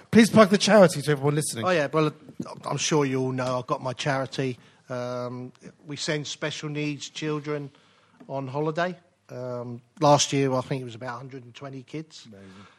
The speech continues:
Speaker 2: So, uh, we send them to Portugal. There's a man here who's got a house in, not far from where we are in, in Portugal. Um,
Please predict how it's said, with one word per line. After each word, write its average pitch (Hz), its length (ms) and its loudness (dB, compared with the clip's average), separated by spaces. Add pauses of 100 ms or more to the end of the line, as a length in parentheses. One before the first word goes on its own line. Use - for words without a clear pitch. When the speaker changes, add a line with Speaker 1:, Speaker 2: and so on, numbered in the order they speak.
Speaker 2:
So, 123 540 -6
uh, 120 60 -8
we 123 80 -12
send 135 240 -8
them 123 80 -10
to - 100 -18
Portugal. 131 300 -10
There's 139 160 -4
a - 20 -2
man 143 280 0
here 139 260 -6 (560)
who's 135 180 -4
got 151 220 4
a - 20 2
house 143 340 0
in, 135 280 -8 (420)
not 165 220 0
far 147 280 2 (440)
from 139 420 -8
where 143 180 -4
we 135 140 -6
are 143 240 -6
in, 143 240 -14
in 139 280 -12
Portugal. 143 500 -12 (840)
Um, 131 640 -6